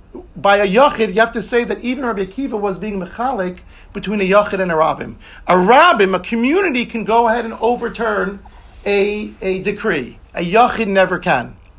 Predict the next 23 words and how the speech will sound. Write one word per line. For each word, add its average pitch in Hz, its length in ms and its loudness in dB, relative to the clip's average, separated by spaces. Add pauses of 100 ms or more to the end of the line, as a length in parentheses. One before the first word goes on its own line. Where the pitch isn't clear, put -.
(200)
That's 208 260 -2
what 233 80 -6
the 226 60 -8
Gemara 202 240 2
says, 135 280 -4
okay? 226 380 -2 (420)
By 185 120 2
a 180 100 4
yachid, 185 680 0
must 254 360 0
be 277 140 -2
when 175 220 -4
they 240 180 0
were 254 100 -2
saying, 247 220 -4
Rabbi 147 140 -8
Yitzchak, - 460 -2
or 131 80 -10 (240)
when 165 180 -8
Eliezer, 196 300 2
when 190 100 -4
they 220 80 -2
said 240 340 -2